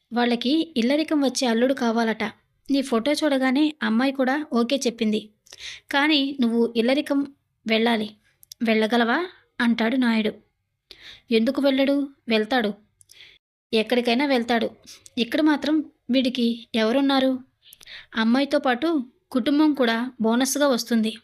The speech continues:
అదీ కాక ఇంటికి పెద్ద కూతురు అంటున్నావు. ఇంటి పెద్దకు దక్కాల్సిన గౌరవ మర్యాదలకు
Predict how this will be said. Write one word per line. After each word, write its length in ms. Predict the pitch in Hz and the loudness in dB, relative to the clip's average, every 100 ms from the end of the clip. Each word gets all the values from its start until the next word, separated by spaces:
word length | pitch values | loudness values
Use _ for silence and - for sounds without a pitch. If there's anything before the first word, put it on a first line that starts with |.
| _ _ _ _ _ _ _ _ _ _ _ _ _ _ _ - | _ _ _ _ _ _ _ _ _ _ _ _ _ _ _ -4
అదీ 220 | 220 262 | 0 0
కాక 400 | 269 240 285 302 - | 0 -2 0 -2 -2
ఇంటికి 400 | 247 220 247 277 | -2 -2 -2 -4
పెద్ద 240 | 277 208 | -2 -2
కూతురు 320 | 220 240 233 220 | 0 0 0 0
అంటున్నావు. 380 | 202 208 208 208 _ _ _ | -2 -2 -4 -4 _ _ _
ఇంటి 180 | 247 247 | -2 -2
పెద్దకు 600 | 320 302 294 294 277 254 262 _ _ _ 240 | 0 0 0 0 0 0 -4 _ _ _ -4
దక్కాల్సిన 500 | 220 247 233 240 220 | -2 0 0 0 -2
గౌరవ 500 | 208 214 226 233 254 | -2 0 0 2 4
మర్యాదలకు 800 | 233 233 220 220 220 214 302 | 4 2 0 0 0 0 -2